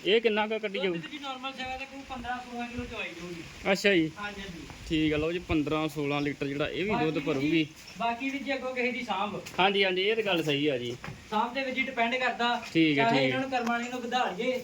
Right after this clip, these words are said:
Speaker 1: ਹਾਂਜੀ,
Speaker 2: ਤੇ ਚਾਹੇ
Speaker 1: ਹਾਂਜੀ।
Speaker 2: ਘਟਾ ਲਈਏ ਆਪਾਂ।
Speaker 1: ਨਹੀਂ, ਬਿਲਕੁਲ ਸਿਆਣੀ ਗੱਲ ਆ ਜੀ। ਬਾਕੀ ਚਲੋ, ਜੇ ਤੇ ਆਪਾਂ ਜਿਹੋ ਜਿਹੀ ਸਾਂਭ
Speaker 2: ਉਹੋ
Speaker 1: ਕਰਾਂਗੇ,
Speaker 2: ਜਿਹੀ
Speaker 1: ਉਹੋ ਜਿਹਾ
Speaker 2: ਸੇਵਾ।
Speaker 1: ਦੁੱਧ। ਹਾਂਜੀ, ਹਾਂਜੀ,
Speaker 2: ਉਹੋ ਜਿਹਾ
Speaker 1: ਬਿਲਕੁਲ। ਲਓ ਜੀ, ਥਣ ਥੁਣ ਜਿਹੜਾ ਇਹਨੂੰ ਵੀ ਬਹੁਤ ਹੀ ਚੰਗਾ ਲੱਗਾ ਕਰਮ ਵਾਲੀ ਨੂੰ, ਐਨ
Speaker 2: ਬਾਕੀ
Speaker 1: ਕੱਲਾ
Speaker 2: ਜੀ, ਠੰਡੀ
Speaker 1: ਕੱਲਾ।
Speaker 2: ਸੀਲ ਵੀ ਬਹੁਤ ਆ।
Speaker 1: ਅੱਛਾ ਜੀ।
Speaker 2: ਆਹ ਵੇਖੋ।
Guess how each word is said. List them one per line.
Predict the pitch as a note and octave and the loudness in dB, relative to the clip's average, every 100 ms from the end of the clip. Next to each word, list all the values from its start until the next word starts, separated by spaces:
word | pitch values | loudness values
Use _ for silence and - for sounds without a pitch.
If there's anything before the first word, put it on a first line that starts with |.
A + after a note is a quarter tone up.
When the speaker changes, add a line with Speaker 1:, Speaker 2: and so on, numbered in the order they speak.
| D#3+ | 2
Speaker 1:
ਹਾਂਜੀ, | E3+ E3+ | 4 6
Speaker 2:
ਤੇ | D#3+ | 6
ਚਾਹੇ | C3+ | 4
Speaker 1:
ਹਾਂਜੀ। | C3 - | 2 -2
Speaker 2:
ਘਟਾ | B3 | -4
ਲਈਏ | F3+ F3 | -2 -4
ਆਪਾਂ। | F#3 D#3+ | -6 -8
Speaker 1:
ਨਹੀਂ, | A#2+ - G3+ | -14 -4 2
ਬਿਲਕੁਲ | G#3 A3 A#3 G#3+ | 4 4 4 4
ਸਿਆਣੀ | F#3+ F3 D#3+ | 4 4 4
ਗੱਲ | D#3 D#3+ | 4 2
ਆ | E3 | 0
ਜੀ। | |
ਬਾਕੀ | E3 D#3+ D#3 D#3+ | 0 -2 -2 -4
ਚਲੋ, | D#3 D#3+ E3 | 0 -2 0
ਜੇ | D#3 D#3 | 2 2
ਤੇ | D#3 | 2
ਆਪਾਂ | D#3+ D#3 | 0 -2
ਜਿਹੋ | D3+ D3 D3+ F3+ | -2 0 0 2
ਜਿਹੀ | F3+ | 0
ਸਾਂਭ | D3+ D3 | 2 2
Speaker 2:
ਉਹੋ | E3 | 4
Speaker 1:
ਕਰਾਂਗੇ, | D3+ D#3+ | 4 4
Speaker 2:
ਜਿਹੀ | D#3 | 6
Speaker 1:
ਉਹੋ | D#3 | 6
ਜਿਹਾ | E3 D#3+ | 6 6
Speaker 2:
ਸੇਵਾ। | D3+ | 4
Speaker 1:
ਦੁੱਧ। | D3+ D3+ - - | 4 2 0 2
ਹਾਂਜੀ, | D#3 D3 | 4 6
ਹਾਂਜੀ, | |
Speaker 2:
ਉਹੋ | C#3+ C#3+ | 4 4
ਜਿਹਾ | C#3 | 2
Speaker 1:
ਬਿਲਕੁਲ। | D3 C#3+ C#3 B2 - - - - - - - - | 0 0 -4 -4 -10 -2 0 0 -2 -4 -4 -10
ਲਓ | C#3+ | -4
ਜੀ, | D3+ | -2
ਥਣ | D#3 D3+ C#3+ | 0 -2 -2
ਥੁਣ | C3+ D3+ | -4 -4
ਜਿਹੜਾ | D3 D#3 | -4 -2
ਇਹਨੂੰ | D#3 G3 | -4 -2
ਵੀ | G3 | -4
ਬਹੁਤ | C#3+ C#3+ D3+ | -2 -2 -4
ਹੀ | |
ਚੰਗਾ | C#3+ C3+ B2 | -4 -4 -4
ਲੱਗਾ | A#2+ A#2 B2 | -4 -4 -6
ਕਰਮ | B2 C3+ B2 | -4 -6 -4
ਵਾਲੀ | B2 | -4
ਨੂੰ, | C3 C3 | -4 -2
ਐਨ | D3 | 0
Speaker 2:
ਬਾਕੀ | E3 | 0
Speaker 1:
ਕੱਲਾ | - E3 D3+ | -2 -2 -2
Speaker 2:
ਜੀ, | C3 | 0
ਠੰਡੀ | B2+ G3+ | 0 2
Speaker 1:
ਕੱਲਾ। | - | 0
Speaker 2:
ਸੀਲ | B3+ B3 | -2 -2
ਵੀ | C4+ | -2
ਬਹੁਤ | G#3 G3+ G3+ | 0 -2 0
ਆ। | E3+ - F3+ | -4 -2 0
Speaker 1:
ਅੱਛਾ | - F3+ | 2 2
ਜੀ। | D3 C3+ | 2 0
Speaker 2:
ਆਹ | F3+ F3+ | -2 -4
ਵੇਖੋ। | - D#3+ | -8 -10